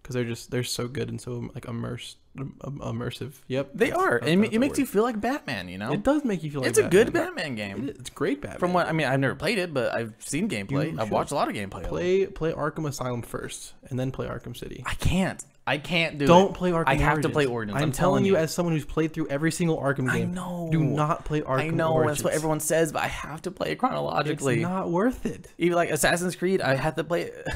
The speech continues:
Speaker 2: <laughs> chronologically.
Speaker 1: You're gonna waste your time if you play Arkham
Speaker 2: Ugh,
Speaker 1: Origins.
Speaker 2: it's terrible. Anyways, moving on to some gaming news.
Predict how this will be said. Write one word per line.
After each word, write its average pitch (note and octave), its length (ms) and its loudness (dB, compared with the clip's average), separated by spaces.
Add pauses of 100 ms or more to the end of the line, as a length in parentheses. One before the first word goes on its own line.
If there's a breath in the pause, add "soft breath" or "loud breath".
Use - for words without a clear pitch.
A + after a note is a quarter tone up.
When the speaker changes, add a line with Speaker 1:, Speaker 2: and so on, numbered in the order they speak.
Speaker 2:
<laughs> - 140 -18
chronologically. C#3+ 800 0
Speaker 1:
You're D#3 80 0
gonna F#3+ 240 0
waste D#3 280 -2
your D#3 100 -4
time C3 260 -4
if B2 100 -10
you B2 60 -10
play B2 160 -10
Arkham B2+ 120 -2 (180)
Speaker 2:
Ugh, B2 80 -4
Speaker 1:
Origins. - 280 -10
Speaker 2:
it's - 160 -12
terrible. F2+ 400 -6
Anyways, A2+ 420 2
moving E3+ 300 8
on C3 280 4
to B2+ 140 0
some B2 380 0
gaming A#3+ 480 2
news. B3+ 340 -2